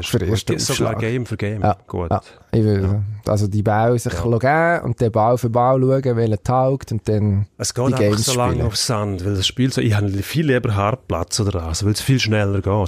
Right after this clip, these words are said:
Speaker 1: Es gibt auch nicht so lange Ballwechsel.
Speaker 2: Das ist
Speaker 1: Ist
Speaker 2: ja
Speaker 1: auch wieder in-, in-, interessant irgendwie, wenn es so epische Ballwechsel gibt, wo man dann mit Re-, Netzroller und so, aber ich habe es lieber, wenn es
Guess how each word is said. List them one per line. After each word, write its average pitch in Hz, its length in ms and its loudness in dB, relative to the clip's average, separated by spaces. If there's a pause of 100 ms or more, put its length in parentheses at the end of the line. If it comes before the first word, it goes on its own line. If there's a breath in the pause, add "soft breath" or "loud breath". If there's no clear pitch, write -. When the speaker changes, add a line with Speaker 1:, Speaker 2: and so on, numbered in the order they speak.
(120)
Speaker 1:
Es - 140 -4
gibt 113 100 0
auch 107 80 4
nicht 104 140 0
so 107 80 2
lange 90 260 0
Ballwechsel. 92 760 -4
Speaker 2:
Das 113 160 6
ist 117 120 4
Speaker 1:
Ist 113 120 0
Speaker 2:
ja 131 180 2
Speaker 1:
auch 139 80 -4
wieder 123 280 0
in-, 127 200 0
in-, 135 200 -4
interessant 143 760 0
irgendwie, 127 420 2
wenn 117 80 -2
es 107 100 -4
so 110 240 -2 (140)
epische 131 540 0
Ballwechsel 113 600 0
gibt, 110 380 -4
wo 95 200 0
man 92 220 -2
dann 98 160 0
mit 92 140 -2
Re-, 92 180 2 (120)
Netzroller 107 560 0
und - 100 -6
so, 107 100 2
aber 101 140 0
ich - 80 -2
habe 110 80 4
es 101 80 -2
lieber, 101 260 2
wenn 90 60 -2
es - 180 -6